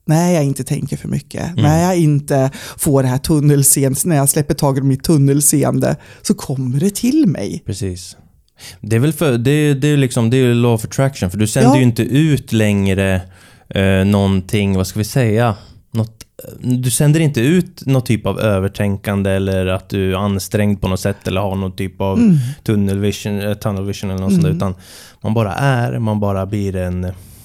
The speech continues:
Speaker 2: Saker och ting bara flödar in och ut genom en, fram och
Speaker 1: Exakt.
Speaker 2: tillbaka.
Speaker 1: Man blir,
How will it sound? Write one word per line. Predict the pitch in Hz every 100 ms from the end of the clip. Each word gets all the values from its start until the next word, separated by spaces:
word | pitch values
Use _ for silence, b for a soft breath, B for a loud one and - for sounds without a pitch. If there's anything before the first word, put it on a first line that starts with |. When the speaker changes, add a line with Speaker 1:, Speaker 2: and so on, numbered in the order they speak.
| B B B B _ - -
Speaker 2:
Saker | - 156 151 147 127
och |
ting | 127 117
bara | 107 98
flödar | - 113 101 98 104 101
in | 101 101
och | 92
ut | 98 92 - - -
genom | 101 98 95 95
en, | 87 90 -
fram | 117
och | 98
Speaker 1:
Exakt. | 95 101
Speaker 2:
tillbaka. | 92 - - - B B B
Speaker 1:
Man | 208 202
blir, | 202 180